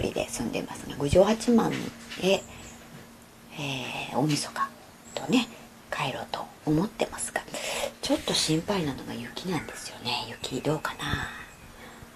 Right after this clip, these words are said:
な。うん、かなり、あの、岐阜の山奥の方はね、え、今、寒いみたいですからね。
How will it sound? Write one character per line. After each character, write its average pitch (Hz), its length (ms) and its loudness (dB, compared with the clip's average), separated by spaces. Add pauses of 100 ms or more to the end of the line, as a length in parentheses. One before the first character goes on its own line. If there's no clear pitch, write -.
(120)
な。 156 80 -2
う 156 220 -2
ん、 - 40 -6
か - 120 0
な 185 140 0
り、 202 340 4 (720)
あ 175 140 2
の、 175 360 2
岐 190 140 10
阜 190 160 4
の 190 320 6 (160)
山 175 320 4
奥 175 160 4
の 127 100 0
方 117 180 -2
は 101 120 -2
ね、 123 220 0 (840)
え、 - 120 -4
今、 - 380 0 (640)
寒 - 420 2
い 226 100 10
み - 100 -2
た - 160 -6
い - 140 -6 (220)
で - 120 -8
す - 160 -10
か - 60 -4
ら - 320 -6
ね。 147 560 0